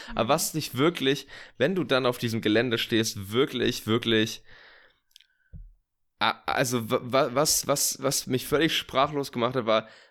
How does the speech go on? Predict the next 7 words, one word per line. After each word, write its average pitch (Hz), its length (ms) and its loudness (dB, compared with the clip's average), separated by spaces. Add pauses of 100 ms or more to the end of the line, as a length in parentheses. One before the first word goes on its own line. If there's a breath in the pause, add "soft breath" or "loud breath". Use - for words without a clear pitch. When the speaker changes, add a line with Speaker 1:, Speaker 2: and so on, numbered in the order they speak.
Speaker 1:
einfach, 127 600 0
wie 131 760 -2
riesig 117 720 2
das 104 220 -2
ist. - 380 -8 (440 loud breath)
Es 135 280 0
ist 110 260 -2